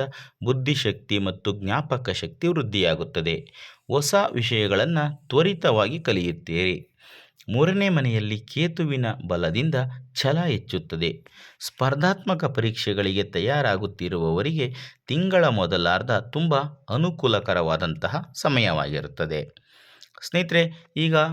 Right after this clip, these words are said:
ಅನುಸರಿಸಬೇಕಾದಂತಹ ಕೆಲವು ಪರಿಹಾರ ಕ್ರಮಗಳು ಏನು ಅಂತ ನೋಡೋಣ. ಈ ತಿಂಗಳಲ್ಲಿ ಗ್ರಹಗಳ ಅನುಕೂಲಕ್ಕಾಗಿ ಮತ್ತು ದೋಷ ನಿವಾರಣೆಗಾಗಿ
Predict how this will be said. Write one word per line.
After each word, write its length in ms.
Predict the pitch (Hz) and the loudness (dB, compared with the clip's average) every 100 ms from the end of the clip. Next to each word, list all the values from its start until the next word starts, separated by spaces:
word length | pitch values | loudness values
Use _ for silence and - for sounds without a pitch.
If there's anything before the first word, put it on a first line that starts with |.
| 160 - | -4 -2
ಅನುಸರಿಸಬೇಕಾದಂತಹ 1400 | 131 185 185 170 160 131 110 104 107 104 95 95 92 98 | 0 2 2 2 2 0 0 0 0 0 -2 -4 -8 -6
ಕೆಲವು 580 | 98 95 90 92 - - | -2 -2 -2 -6 -8 -2
ಪರಿಹಾರ 440 | 165 185 151 110 | 2 2 2 2
ಕ್ರಮಗಳು 480 | - 92 80 82 82 | 2 0 0 0 0
ಏನು 220 | 78 78 | -2 -4
ಅಂತ 220 | 71 67 165 - - - - | -6 -4 -4 -6 -20 -20 -2
ನೋಡೋಣ. 300 | 135 104 73 69 - | 2 4 2 -2 -6
ಈ 80 | 117 | -6
ತಿಂಗಳಲ್ಲಿ 600 | 120 113 110 107 165 147 147 - - | -2 2 4 4 2 -2 -6 -10 -2
ಗ್ರಹಗಳ 440 | 110 156 185 185 | 0 2 4 4
ಅನುಕೂಲಕ್ಕಾಗಿ 800 | 147 120 120 107 101 - 104 98 | 4 0 0 2 2 0 0 0
ಮತ್ತು 420 | 95 92 - 104 - - - | 0 -2 -2 -4 -6 -18 -4
ದೋಷ 280 | 123 185 - | 0 2 2
ನಿವಾರಣೆಗಾಗಿ 1000 | 160 110 101 95 92 90 92 170 139 135 | 0 2 2 2 2 0 0 0 -2 -6